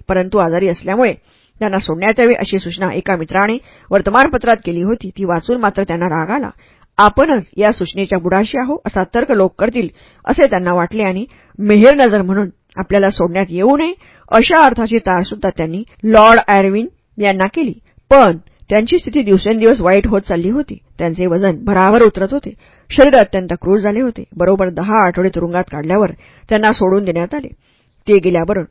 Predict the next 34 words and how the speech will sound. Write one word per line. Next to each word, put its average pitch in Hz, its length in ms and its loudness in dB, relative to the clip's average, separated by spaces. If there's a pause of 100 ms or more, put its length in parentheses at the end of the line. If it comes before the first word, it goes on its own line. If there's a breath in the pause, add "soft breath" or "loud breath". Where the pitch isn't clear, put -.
आमच्या 190 300 -2
बराकीला 185 460 -2
सर्व 190 200 -4
आनंद 175 300 -2
नष्ट 180 340 -6
होऊन 233 220 -4 (540 soft breath)
बराक 214 360 6
सुनी 196 220 -6
दिसू 180 220 -6
लागली. 214 240 -6 (380)
ते 269 120 6
होते 269 320 2
तेव्हा 196 160 2
त्यांना 180 220 -4
सुख 226 220 -6
वाटावे 220 320 2
म्हणून 214 280 -2 (280)
बारीक 208 420 2
सारीक 208 320 -2 (380 soft breath)
कितीतरी 277 300 0
गोष्टी 196 420 0 (380 soft breath)
आम्हा 220 180 0
तिघांना 196 360 -2
कराव्या 185 340 -2
लागत 226 280 -4 (140)
व 220 200 4 (100)
त्या 202 220 0
उरकत 190 300 -6
असता - 300 -10
आमचा 190 380 -2
वेळ 196 140 2
मोठ्या 180 240 -4
आनंदात 165 300 -4
जाई. 208 220 -8